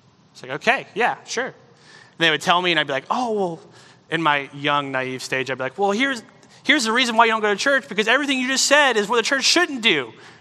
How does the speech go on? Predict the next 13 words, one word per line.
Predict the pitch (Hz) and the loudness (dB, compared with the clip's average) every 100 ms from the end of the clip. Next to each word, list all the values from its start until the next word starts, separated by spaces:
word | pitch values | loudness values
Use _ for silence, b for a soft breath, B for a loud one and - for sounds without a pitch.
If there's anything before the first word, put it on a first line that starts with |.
| B - | B -2
They're | 165 | -2
like, | 147 | 0
"Dude, | 226 160 | -2 -2
screw | - 226 | -2 -2
you. | 233 156 | 0 0
Stop | - 185 | 2 0
telling | 180 214 196 | 2 0 2
me | |
about | 180 185 | 0 2
my | 180 | 0
story," | 175 208 170 117 | 0 2 0 0
right? | 131 165 - B B B 165 | 0 0 -2 B B B 0
Um, | 156 143 127 | 2 2 -2